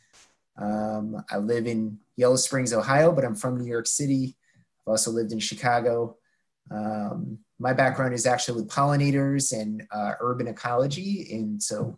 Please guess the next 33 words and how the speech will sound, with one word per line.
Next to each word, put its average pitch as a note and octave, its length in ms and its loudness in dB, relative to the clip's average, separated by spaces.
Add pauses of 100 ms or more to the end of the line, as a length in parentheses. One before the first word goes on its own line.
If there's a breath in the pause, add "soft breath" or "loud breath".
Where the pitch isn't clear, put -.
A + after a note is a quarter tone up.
(100)
nature A#2+ 340 -4
and G#2+ 120 -4
cities. C3 520 0
And, G#2 240 -6 (760)
um, G#2+ 720 -2
I - 80 -6
found A#2+ 240 -2
myself A#2+ 460 0
out A#2 140 2
here A2+ 340 0
in G#2+ 220 -4
the G#2+ 60 -2
Midwest, A#2+ 760 2 (540)
um, A2 500 -2
working A2+ 420 -6
with G#2+ 380 -2
Project G#2+ 320 0
Dragonfly. A2 420 -2
It's G#2 140 -4
been G#2+ 140 -8
great. A2 260 0
I've G#2 80 -2
been G#2 120 -4
here G#2+ 160 -6
eight A2 260 -8
years. A2 580 -4 (640)
Um, G#2 520 -2
so C#3 200 0
what D3 140 6
I'll E3 160 8
do F3+ 220 2
is, D#3+ 260 4
um, C3 500 2